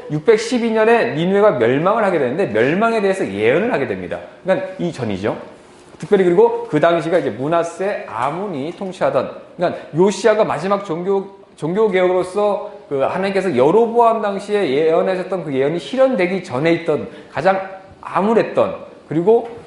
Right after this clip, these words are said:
어, 므낫세 시대의 악이 그 비슷한 모양이 바로 솔로몬 시대입니다. 솔로몬 시대 때 이스라엘 성전 건너편의 산에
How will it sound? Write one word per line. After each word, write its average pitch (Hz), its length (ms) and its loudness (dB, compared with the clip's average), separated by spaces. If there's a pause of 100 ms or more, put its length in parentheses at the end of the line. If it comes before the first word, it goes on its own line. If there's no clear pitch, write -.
(140)
어, - 680 -14
므낫세 240 500 2
시대의 233 840 2
악이 160 840 -2 (380)
그 220 440 -2
비슷한 220 480 0
모양이 180 260 0
바로 165 160 2
솔로몬 262 360 0
시대입니다. 110 420 -4
솔로몬 190 340 0
시대 175 260 -2
때 262 200 6 (1080)
이스라엘 175 480 4
성전 180 480 0
건너편의 185 480 0
산에 160 540 -2